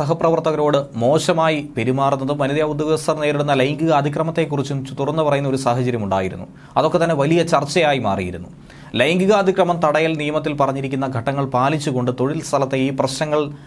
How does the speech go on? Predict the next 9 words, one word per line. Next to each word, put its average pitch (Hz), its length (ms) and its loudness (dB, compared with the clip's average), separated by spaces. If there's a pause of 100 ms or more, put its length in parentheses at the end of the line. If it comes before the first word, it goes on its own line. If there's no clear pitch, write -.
(240)
തടയാനായി 156 640 2 (440)
എന്ത് 190 220 4
തരത്തിലുള്ള 151 360 2 (100)
നീക്കമാണ് 131 560 2 (500)
ഇനി 143 200 2
ഉണ്ടാവുക 143 520 2
എന്നുള്ളതാണ് 117 500 0
കേരളം 113 320 0
ഉറ്റുനോക്കുന്നത്. 98 540 -6